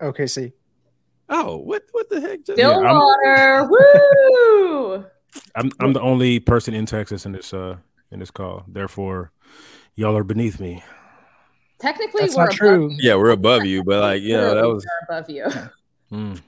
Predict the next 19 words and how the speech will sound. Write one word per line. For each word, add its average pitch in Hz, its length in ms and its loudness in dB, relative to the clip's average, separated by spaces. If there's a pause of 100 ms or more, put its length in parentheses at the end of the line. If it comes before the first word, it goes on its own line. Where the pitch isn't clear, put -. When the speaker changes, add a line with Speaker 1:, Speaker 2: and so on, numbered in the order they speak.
(320)
Speaker 2:
Yeah. 95 260 -8 (440)
Speaker 3:
You 95 120 -14
know, 98 200 -10
I 101 80 -6
stand 101 240 -10
corrected. 104 360 -8 (380)
Speaker 4:
Not 202 220 -16
Speaker 1:
You're 147 80 -6
just 139 100 -6
Speaker 4:
a - 40 -8
Speaker 1:
talking 147 220 2
Speaker 4:
direct 135 100 -2
Speaker 1:
on 135 80 -6
screen 143 500 -4
'cause 131 200 -12
your 117 340 -10
window 131 360 -8
is 127 140 -10
above 127 420 -10